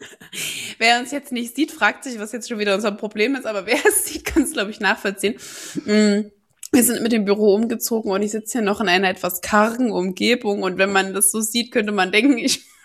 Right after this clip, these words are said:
bin in so einem True Crime Podcast, Investigativreportage, ne? Ich äußere mich jetzt zu meiner Haft. Nein, mir geht's gut. <clears throat> Patrick, wie geht's dir?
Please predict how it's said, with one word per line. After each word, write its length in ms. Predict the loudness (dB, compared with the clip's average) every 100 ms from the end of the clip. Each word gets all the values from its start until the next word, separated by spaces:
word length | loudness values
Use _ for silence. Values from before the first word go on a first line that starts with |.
| -6
bin 100 | 0
in 40 |
so 100 | 2
einem 100 | 2
True 260 | -2 -2 -2
Crime 320 | -2 -4 -4
Podcast, 800 | -6 -8 -8 -14 -2 -2 -2 -12
Investigativreportage, 1500 | -12 -10 -10 -8 -2 -2 -2 -4 -4 -8 -8 -6 -2 -2 -2 -4
ne? 140 | -4 -4 -10 -2 2 4
Ich 260 | 2 4
äußere 440 | 4 4 2 -6 -8
mich 180 | -8
jetzt 240 | -8 -10 -8
zu 60 |
meiner 220 | 2 2 4
Haft. 220 | 2 4 2 0 -8 _ _
Nein, 260 | 0 0 0 -10 -18 -18 -14 -2
mir 140 | 0
geht's 240 | 0 -2
gut. 260 | 4 4 4 0 -2
<clears throat> 200 | 0 -2
Patrick, 340 | -2 -2 -2 -2
wie 100 | 0
geht's 240 | 0 -2
dir? 240 | -6 -8